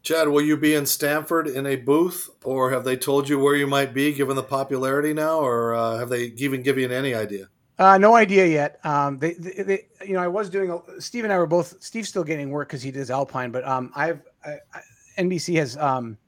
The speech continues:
Speaker 2: they had, they had the Olympic Channel, uh, that they folded last year, which is part of, kind of part of that whole N B C, N B C Sports Network fold.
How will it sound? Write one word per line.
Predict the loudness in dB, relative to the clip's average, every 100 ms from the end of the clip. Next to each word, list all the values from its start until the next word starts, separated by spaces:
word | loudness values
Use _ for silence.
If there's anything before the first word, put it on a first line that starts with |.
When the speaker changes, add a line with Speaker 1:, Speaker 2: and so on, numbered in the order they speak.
| _ _ -20 -20 _ _ 0
Speaker 2:
they |
had, | 2 2
they | 4
had | 4 4
the | 0 -4
Olympic | -2 -4 -4
Channel, | -4 -4 -4 -8 -10
uh, | -10
that | -4 -2 -4 _
they | -10
folded | -6 -4 -2 -4 -8
last | -8 -8 -10
year, | -8 -6 -6
which | -8
is | -14
part | -4 -2 -2
of, | -6
kind | -6 -4
of |
part | 0 0
of | 0
that | 0
whole | 2 2 0
N | -2
B | -4
C, | -8 -12 -8
N | -4
B | -4
C | -6 -12
Sports | -10 -10 -10
Network | -14 -16 -18 -10
fold. | -8 -6